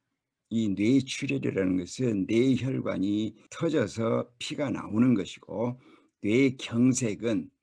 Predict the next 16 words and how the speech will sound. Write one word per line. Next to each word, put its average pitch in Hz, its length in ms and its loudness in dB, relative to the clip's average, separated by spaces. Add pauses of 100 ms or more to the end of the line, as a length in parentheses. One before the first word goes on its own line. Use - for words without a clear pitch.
(200)
뇌혈관이 110 920 -2
막히는 113 760 -2
것을 92 300 -6
뇌경색이라고 95 1040 -2
말을 82 220 -16 (100)
합니다. - 380 -20 (640)
뇌출혈이란 123 1300 -2 (400)
뇌혈관 120 1160 2
벽에 127 520 2 (320)
약한 156 520 2
부분이 117 400 4
터져서 127 600 0
출혈이 170 600 2
생기는 110 560 0
것을 104 520 -8
의미합니다. 104 800 2